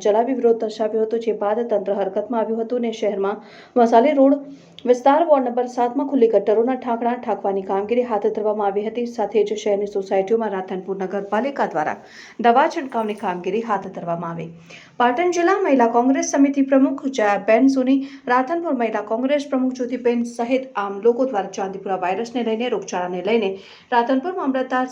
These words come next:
સહિત પાટણ કલેક્ટરને અઠવાડિયા પહેલા લેખિત અને મૌખિક રજૂઆત કરતા રાધનપુર શહેરમાં નગરપાલિકા દ્વારા દવાનો તાત્કાલિક છંટકાવ હાથ ધરવામાં આવ્યો હતો.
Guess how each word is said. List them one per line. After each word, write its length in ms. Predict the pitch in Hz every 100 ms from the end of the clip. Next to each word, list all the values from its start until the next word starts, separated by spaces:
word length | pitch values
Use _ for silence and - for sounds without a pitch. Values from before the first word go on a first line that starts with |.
| 269
સહિત 200 | 277 -
પાટણ 300 | 208 208 208
કલેક્ટરને 480 | 202 202 - 240 277
અઠવાડિયા 500 | 214 - 202 196 190
પહેલા 300 | 240 233 170 170
લેખિત 360 | 175 185 170 -
અને 120 | 254 285
મૌખિક 380 | 269 269 294 240
રજૂઆત 400 | 214 190 170 -
કરતા 260 | 240 233 156 - _ _ _ _ - - -
રાધનપુર 460 | 294 311 349 370 415 370
શહેરમાં 360 | 269 240 226
નગરપાલિકા 540 | 240 269 285 277 277 269
દ્વારા 280 | 262 285 277
દવાનો 380 | 214 202 196 196 196
તાત્કાલિક 420 | 220 226 254 269 -
છંટકાવ 460 | 226 220 220 226 208
હાથ 220 | 190 226
ધરવામાં 400 | 190 180 185 -
આવ્યો 340 | 208 196 185
હતો. 220 | 190 -